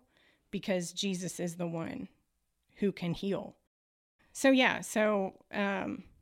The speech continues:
I just, I had this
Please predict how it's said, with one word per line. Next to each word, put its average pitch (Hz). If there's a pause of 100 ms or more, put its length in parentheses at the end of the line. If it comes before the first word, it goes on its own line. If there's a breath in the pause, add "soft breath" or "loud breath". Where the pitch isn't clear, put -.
(720)
I 208
just, 208
I 196
had 214
this -